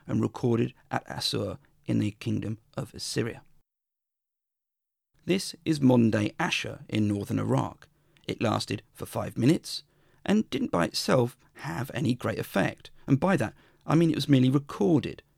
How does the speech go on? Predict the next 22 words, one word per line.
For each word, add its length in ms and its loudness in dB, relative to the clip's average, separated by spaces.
but 100 0
it's 140 -2
the 120 2
recording 600 2
of 140 -6
it 160 -8
that 120 2
is 300 4
the 120 -2
big 260 -4
thing. 420 -2
Assyrians 640 0
kept 300 -6
a 60 -2
chronology 580 2
of 120 -12
their 120 -4
times 540 -4
called 260 -6
the 80 -2
Limu 380 2
list 320 -10